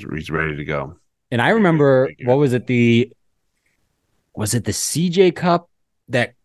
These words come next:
Speaker 2: oh no, what tournament was, that was the weird one?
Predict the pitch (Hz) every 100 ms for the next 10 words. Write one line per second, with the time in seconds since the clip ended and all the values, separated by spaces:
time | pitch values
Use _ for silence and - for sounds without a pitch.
0 | _ _ _ _ _ _ _ - 107 101
1 | 95 90 139 - 123 - 101 95 87 87
2 | 82 _ 101 98 107 113 110 101 92 107
3 | 104 95 87 82